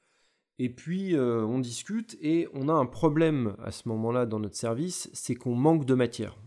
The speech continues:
on manque de contenu. Et notamment, on ne peut pas suffisamment, pour des questions de moyens financiers, aller sur les événements qu'organise l'institution.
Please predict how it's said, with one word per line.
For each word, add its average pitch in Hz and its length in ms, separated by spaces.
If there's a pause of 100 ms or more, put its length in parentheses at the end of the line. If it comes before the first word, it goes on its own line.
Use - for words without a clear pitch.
on 101 80
manque 135 240
de 123 80
contenu. 123 460 (520)
Et 113 120
notamment, 147 720
on 123 300
ne 120 120
peut 135 220
pas 170 160
suffisamment, 156 760
pour 139 160
des 120 120
questions 117 280
de 120 60
moyens 117 300
financiers, 120 640
aller 139 360
sur 170 380
les 117 220
événements 151 400
qu'organise 127 560
l'institution. 104 680